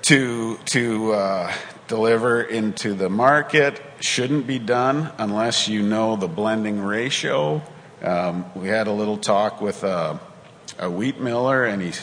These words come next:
he indicated that it's not a linear equation. There's a specific, um, formula you need to use, and, and it was,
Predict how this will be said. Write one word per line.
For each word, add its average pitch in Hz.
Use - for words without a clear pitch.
he 107
indicated 107
that 95
it's -
not 107
a 90
linear 120
equation. 135
There's 92
a 90
specific, -
um, 82
formula 110
you 101
need 110
to 92
use, 98
and, 95
and 90
it 92
was, 85